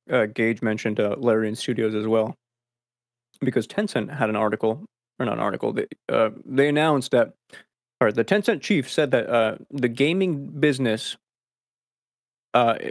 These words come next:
for them in the year twenty twenty-three, that they achieved nothing, which is crazy because they own part of Larian Studios. Baldur's Gate three is one of the mo-, like, the best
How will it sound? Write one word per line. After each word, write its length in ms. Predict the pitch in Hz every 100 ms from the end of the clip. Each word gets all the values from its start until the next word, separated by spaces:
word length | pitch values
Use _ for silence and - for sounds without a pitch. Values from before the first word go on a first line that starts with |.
| - _
for 160 | -
them 340 | 127 143 113 113
in 80 | 113
the 60 |
year 100 | 113 127
twenty 220 | 139 123
twenty-three, 500 | 123 117 127 113 104 _ - _
that 80 | -
they 100 | 143
achieved 460 | - - 160 117
nothing, 460 | 110 113 117 - - _ _ _ _ _ - _ _ _
which 300 | - 143 139
is 140 | 143 -
crazy 640 | - 233 330 143 117 123 _ _ _ _ _
because 280 | 135 143 135
they 120 | 147
own 320 | - 165 202 190
part 280 | - 190
of 80 | 147
Larian 340 | 123 151 143 127
Studios. 500 | - 131 - 170 - _ _ _ _ _ _ _ _ _ _ _
Baldur's 500 | 151 143 214 226 175
Gate 240 | 165 151
three 440 | - 147 139 113 107 _ _ _ _ _ _ _ _ _ _
is 140 | 131 127
one 160 | 135
of 40 | 143
the 60 |
mo-, 160 | 139 139
like, 240 | 139 127 120
the 120 | 131
best 600 | 120 113 131 139 - -